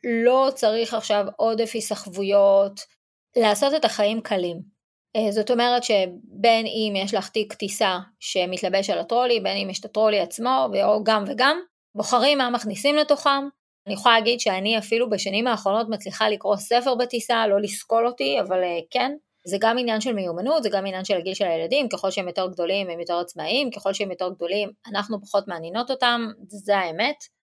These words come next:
והם יותר, אה, הולכים, אה, למסכים או לעניינים שלהם. אז כן,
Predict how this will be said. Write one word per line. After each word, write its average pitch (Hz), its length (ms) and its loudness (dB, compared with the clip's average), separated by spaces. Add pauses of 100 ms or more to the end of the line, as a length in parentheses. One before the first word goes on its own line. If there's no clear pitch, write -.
והם 175 180 -6
יותר, 202 360 0
אה, 202 120 2
הולכים, 185 380 -4
אה, 196 160 0
למסכים 196 600 -4
או 202 80 0
לעניינים 185 420 -4
שלהם. 294 340 -2 (320)
אז 202 260 -2
כן, 170 180 0